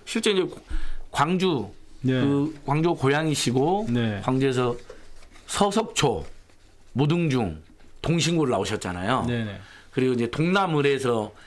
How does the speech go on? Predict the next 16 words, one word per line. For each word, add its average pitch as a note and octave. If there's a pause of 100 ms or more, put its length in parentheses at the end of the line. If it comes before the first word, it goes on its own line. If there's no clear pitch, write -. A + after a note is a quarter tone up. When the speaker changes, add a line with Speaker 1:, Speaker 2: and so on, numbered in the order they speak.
(320)
Speaker 1:
보통 F#3
이렇게 D#3+
입당식이나 F3+
인재 C#3+
영입하면 C#3+
전략공천으로 D3
이렇게 A#2+ (500)
흔히 E3+
말하는 C#3+
꽃길을 G3+
걸으시던데 A2+ (220)
다 F#3
마다하고 C3
오히려 B2+ (260)
현역의원이 B3+
계시는데 G#2+